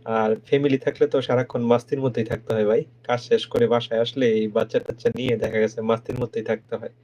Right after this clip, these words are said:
উম, তো ওই সমস্যা হয় না। ভাইয়া, টোকিও সিটিতে থাকা ভালো নাকি অন্য কোথাও?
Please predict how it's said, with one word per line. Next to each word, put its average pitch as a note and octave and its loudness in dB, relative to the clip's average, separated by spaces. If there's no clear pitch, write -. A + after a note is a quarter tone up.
উম, A#3 -10
তো A2+ 2
ওই A#2 4
সমস্যা B2+ 0
হয় G#2+ 0
না। A2 -6
ভাইয়া, C3 6
টোকিও C#3+ 6
সিটিতে C3 2
থাকা C3 0
ভালো B2 4
নাকি A#2 0
অন্য B2 2
কোথাও? A2 -2